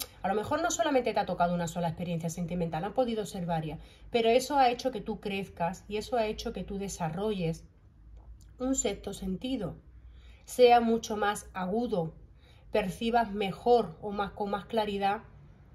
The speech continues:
a las personas, ¿no? Ya las ves, le mira a los ojos, ya sabe realmente de qué pie cojea, ya sabe realmente qué tipo de intención puede traerte.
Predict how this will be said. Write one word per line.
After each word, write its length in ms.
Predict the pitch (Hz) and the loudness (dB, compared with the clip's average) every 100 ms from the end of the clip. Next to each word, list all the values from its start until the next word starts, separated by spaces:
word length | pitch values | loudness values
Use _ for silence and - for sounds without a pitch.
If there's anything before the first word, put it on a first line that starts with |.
| - - - | -20 -16 -6
a 100 | 208 | -2
las 160 | 196 | -2
personas, 720 | 175 202 175 - 214 208 180 170 | -4 -6 -6 -4 -2 -2 -2 0
¿no? 300 | 226 403 - - 208 | -2 -2 -8 -14 -2
Ya 200 | 214 226 | 2 4
las 200 | 226 196 | 4 2
ves, 320 | 226 233 - - - - | 0 0 -4 -14 -14 -8
le 100 | 196 | -2
mira 180 | 202 220 | 2 2
a 20 | |
los 220 | 220 208 | 2 0
ojos, 260 | 220 - 214 | -2 -2 -4
ya 120 | 196 | -4
sabe 240 | 196 196 190 | -4 -4 -4
realmente 400 | 190 190 185 185 | -4 -2 -4 -4
de 80 | |
qué 100 | 180 | -6
pie 160 | 170 180 | -6 -4
cojea, 420 | 175 165 220 185 | -6 -4 -2 0
ya 120 | 170 | -2
sabe 240 | 180 190 190 | -4 -6 -4
realmente 480 | 180 180 185 180 185 | -2 -2 -2 -4 -6
qué 100 | 196 | -6
tipo 320 | 208 180 185 | -8 -4 -2
de 80 | 180 | 0
intención 520 | 175 165 160 180 165 | 0 -2 -2 -4 -2
puede 220 | 170 165 | -2 -4
traerte. 580 | 165 165 170 160 156 | -2 -4 -4 -6 -10